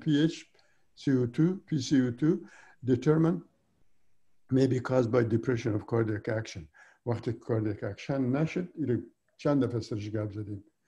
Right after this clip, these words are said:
دیفکت که ای باشه، اکسیژن پوره رسانده نمی‌تونه. وقتی که عضلات گلوکوز متابولایز می‌کنن،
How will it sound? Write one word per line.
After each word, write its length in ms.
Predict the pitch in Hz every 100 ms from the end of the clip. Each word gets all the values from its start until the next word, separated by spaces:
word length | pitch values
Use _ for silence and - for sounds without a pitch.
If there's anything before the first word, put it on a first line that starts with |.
| _ - _ - 113
دیفکت 520 | 135 139 151 - -
که 120 | 135
ای 100 | 123
باشه، 480 | 123 151 170 175 180 - _ _ -
اکسیژن 480 | 123 - 127 135 127
پوره 320 | - 135 139
رسانده 440 | 131 123 123 131
نمی‌تونه. 600 | 139 170 185 185 185 185 - - _ _ _ _ _ -
وقتی 300 | 127 - 120
که 140 | 127
عضلات 580 | 123 117 123 131 135 135
گلوکوز 560 | 127 120 117 143 135 135
متابولایز 720 | 123 117 120 107 127 139 147
می‌کنن، 500 | 165 165 170 170